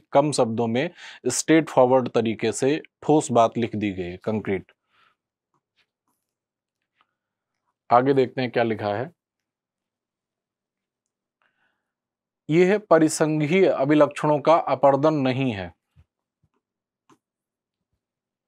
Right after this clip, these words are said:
क्योंकि भारत संघ राज्यों के आपसी सहमति का परिणाम नहीं है।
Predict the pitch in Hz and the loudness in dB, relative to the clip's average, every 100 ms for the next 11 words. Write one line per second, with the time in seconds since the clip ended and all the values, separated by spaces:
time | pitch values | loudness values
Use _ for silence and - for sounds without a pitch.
0 | _ _ _ - 160 151 147 101 - _ | _ _ _ 0 0 0 -2 -6 -8 _
1 | _ _ _ _ _ - 110 101 131 160 | _ _ _ _ _ -16 -10 0 4 6
2 | 170 - - 165 165 135 135 139 135 170 | 4 2 0 0 -2 2 2 4 2 0
3 | 170 160 160 - _ _ _ _ _ _ | 2 2 0 0 _ _ _ _ _ _
4 | - 135 143 - 185 170 - 143 151 160 | 2 4 4 0 0 0 2 2 2 0
5 | 160 143 143 147 - - 131 131 131 135 | 0 2 4 2 -2 -2 2 4 4 2
6 | 127 117 120 98 90 | -2 -2 -4 -6 -10